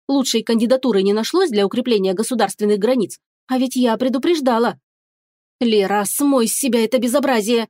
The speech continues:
Не осталась молчаливой и маменька. «И не позорь меня!» «Три раза ха! А то что, меня замуж не возьмут?» «Так поздно, мамуля, я уже замужем.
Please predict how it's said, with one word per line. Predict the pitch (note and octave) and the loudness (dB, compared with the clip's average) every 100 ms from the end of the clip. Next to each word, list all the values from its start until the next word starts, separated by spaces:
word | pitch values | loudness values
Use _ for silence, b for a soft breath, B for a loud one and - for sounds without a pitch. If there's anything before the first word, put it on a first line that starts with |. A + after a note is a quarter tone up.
| _ _ - | _ _ -4
Не | A3 | -2
осталась | G#3 - G3 - | -2 -2 -2 0
молчаливой | G#3 G3+ A#3+ D#4 C#4+ | -2 -2 -2 0 -2
и | C4+ | 0
маменька. | C4 G#3 F#3 F3+ F4 - _ _ _ | 0 2 0 0 -4 -10 _ _ _
«И | D#4 | 2
не | D4+ | 2
позорь | D4 C4+ D#4+ B3+ | 2 0 2 2
меня!» | B3+ A3+ G3 - _ _ _ _ _ _ | 4 2 0 -4 _ _ _ _ _ _
«Три | D#4+ E4+ F#4+ | 0 2 2
раза | C#4+ C4+ B3+ | 2 2 0
ха! | B3 A3+ G3+ - _ F4 | 0 -2 -4 -6 _ -4
А | |
то | F4 | -2
что, | D#4+ - A3 - _ | -2 -2 -2 -4 _
меня | D4+ D4 C#4 | 2 2 2
замуж | A#3+ F#4+ C5+ - | 0 0 0 0
не | C4 | 0
возьмут?» | A#3 G#3 G3+ - _ _ _ - | 0 0 -2 -4 _ _ _ -6
«Так | D#4 - | -6 -4
поздно, | - F4 B3 A#3+ | 0 0 2 2
мамуля, | C4 D4 C4+ G3+ | 2 2 2 2
я | A#3+ F#4 | 2 2
уже | F#4+ F#4 | 2 2
замужем. | E4+ G#3+ F#3+ F3 | 0 0 -2 -4